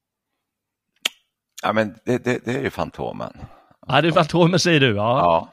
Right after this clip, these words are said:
Speaker 2: Ja.
Speaker 1: Är du en
Speaker 2: Bo-, bo-,
Speaker 1: Tarzan-kille?
Speaker 2: i, i min bekantskapskrets, eh, då har vi kommit fram till Tarzan, för han är liksom lite mer så här naturkraft. Då hoppas vi att han är starkare, men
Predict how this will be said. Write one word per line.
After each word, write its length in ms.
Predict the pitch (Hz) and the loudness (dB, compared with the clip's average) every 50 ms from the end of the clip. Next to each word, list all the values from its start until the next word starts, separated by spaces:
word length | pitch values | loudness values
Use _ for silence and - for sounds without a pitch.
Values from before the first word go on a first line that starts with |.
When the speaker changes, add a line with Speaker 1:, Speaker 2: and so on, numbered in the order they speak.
| _ _ _ _ _ _ _ _ _ | _ _ _ _ _ _ _ _ _
Speaker 2:
Ja. 460 | - 110 107 110 127 139 147 165 165 143 _ _ - | -10 -8 -6 -6 -6 -6 -6 -8 -10 -12 _ _ -8
Speaker 1:
Är 100 | 92 85 | -6 -4
du 80 | 95 | -2
en 60 | 110 | 0
Speaker 2:
Bo-, 60 | 131 151 | 0 0
bo-, 60 | 147 | 0
Speaker 1:
Tarzan-kille? 520 | 95 - 120 160 - - 127 170 165 - | 0 -2 0 -2 -2 0 0 0 0 0
Speaker 2:
i, 80 | - 175 | 0 0
i 60 | 165 | 0
min 120 | 170 175 175 | 0 -2 -2
bekantskapskrets, 880 | 175 160 175 156 151 - - 151 113 - - - 143 147 - - - | -4 -4 -4 -4 -4 -2 -4 -6 -6 -6 -4 -4 -4 -4 -4 -6 -6
eh, 80 | 156 143 139 | -4 -4 -4
då 100 | 139 143 | -2 -2
har 80 | 147 | -4
vi 100 | 156 160 | -4 -4
kommit 200 | 135 156 151 143 | -6 -6 -6 -4
fram 160 | - 147 127 107 | -4 -4 -4 -4
till 120 | 139 131 | -4 -6
Tarzan, 680 | - - 117 110 - - - - 147 113 107 110 104 | -6 -6 -10 -8 -8 -8 -4 -4 -2 -2 -2 -4 -6
för 220 | - 123 123 123 127 | -6 -4 -4 -4 -4
han 320 | 131 139 156 165 180 180 | -4 -4 -6 -6 -6 -4
är 200 | 175 151 151 170 | -4 -4 -6 -6
liksom 400 | - 190 - - 190 175 170 170 | -8 -8 -8 -6 -6 -4 -4 -4
lite 480 | 180 190 170 156 147 - _ - 160 165 | -4 -4 -2 -4 -4 -6 _ -6 -6 -4
mer 360 | 165 165 160 151 143 143 143 | -4 -2 -2 -2 -2 -4 -4
så 120 | - - | -4 -6
här 80 | 139 131 | -6 -6
naturkraft. 1400 | 131 131 - - - - - 208 196 151 123 131 127 139 135 - - - 233 247 269 226 175 - - - - - _ | -6 -8 -8 -10 -12 -8 -6 -6 -6 -6 -6 -6 -6 -6 -6 -8 -8 -10 -8 -6 -6 -6 -6 -8 -10 -18 -20 -16 _
Då 160 | - 143 143 | -6 -6 -4
hoppas 440 | 139 - 190 151 _ - - - - | -4 -6 -8 -8 _ -8 -8 -8 -8
vi 60 | 151 | -10
att 140 | 131 123 - | -10 -8 -8
han 140 | 120 101 98 | -10 -10 -10
är 40 | 101 | -10
starkare, 640 | - - 120 101 92 98 - - 123 113 107 107 | -8 -8 -8 -8 -8 -10 -12 -8 -8 -6 -6 -6
men 300 | 104 113 110 110 113 113 | -6 -6 -8 -8 -10 -12